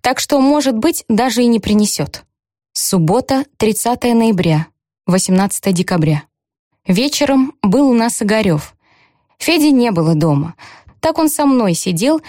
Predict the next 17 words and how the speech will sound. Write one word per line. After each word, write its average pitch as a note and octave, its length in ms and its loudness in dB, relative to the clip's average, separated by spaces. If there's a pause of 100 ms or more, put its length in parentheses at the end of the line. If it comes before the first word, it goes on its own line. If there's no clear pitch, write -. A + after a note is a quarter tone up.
(100)
и G#3+ 100 0
много D4 340 2
разговаривал A3+ 760 0
о G3+ 100 -2
разных G#3+ 400 -2
разностях. E3 640 -2 (320)
Потом D4 340 0
пришёл A3+ 400 0
Федя G#3 440 -2 (200)
и A#3 80 0
затопил A3+ 480 0
печь. - 440 -4 (400)
Огарёв A3+ 560 0
дал G#3 320 0
ему F3+ 340 2
шестьдесят G3+ 560 -2
франков. E3 560 -2